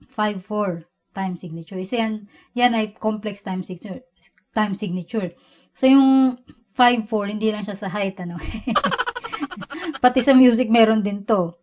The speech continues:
So, a-, ako wala pa akong five four eh. Wala nga rin akong five, maliit lang ako eh.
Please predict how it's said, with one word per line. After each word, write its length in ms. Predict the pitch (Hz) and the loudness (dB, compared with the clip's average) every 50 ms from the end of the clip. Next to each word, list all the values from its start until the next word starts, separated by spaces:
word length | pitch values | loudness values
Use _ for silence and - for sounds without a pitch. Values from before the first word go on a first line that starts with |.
| _ | _
So, 240 | _ 226 214 214 202 | _ -2 0 0 0
a-, 240 | 190 208 240 247 - | 0 -2 -4 0 0
ako 240 | 269 262 269 277 269 | 0 4 6 8 8
wala 160 | 254 247 240 233 247 | 8 8 6 6 6
pa 80 | 226 | 4
akong 160 | 214 226 220 | 6 4 4
five 240 | 214 220 214 202 202 | 2 0 0 0 -2
four 160 | 214 240 233 | -4 -4 -4
eh. 80 | 214 190 | -2 -2
Wala 240 | 185 196 208 202 202 202 | -4 -4 -4 -6 -6 -6
nga 240 | 202 196 196 190 202 | -6 -6 -6 -6 -6
rin 80 | 196 196 | -6 -6
akong 160 | 185 190 190 | -6 -6 -8
five, 240 | 190 208 202 190 175 | -8 -8 -4 -2 0
maliit 320 | 185 180 180 185 - - | 0 0 0 0 -2 -2
lang 160 | 190 185 180 | -4 -6 -6
ako 120 | 170 180 185 175 | -6 -6 -8 -10
eh. 80 | - | -10